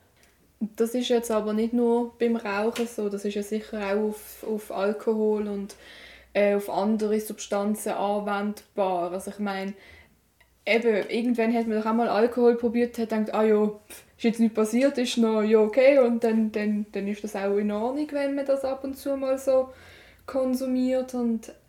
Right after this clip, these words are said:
auch beim Kiffen, wenn du das einmal machst und de-, die Erfahrung hast, ah ja, es ist ja jetzt nichts passiert,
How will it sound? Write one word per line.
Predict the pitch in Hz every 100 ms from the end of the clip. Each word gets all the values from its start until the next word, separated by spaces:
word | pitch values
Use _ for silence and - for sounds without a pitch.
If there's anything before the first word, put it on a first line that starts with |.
| -
auch | 233 226
beim | 226 226
Kiffen, | 220 277 302 330 269 208 208
wenn | 220 226
du |
das | 226
einmal | 220 226 226
machst | 226 220 -
und | - 233 220 -
de-, | 220 214 - -
die | 233
Erfahrung | 220 220 - 190 208 240 262 -
hast, | 269 262 262 - - - _
ah | - 233
ja, | 240 233
es | 254
ist | 254 247
ja | 247
jetzt | 240 -
nichts | 240 240
passiert, | 226 214 - 214 220 269 277 - -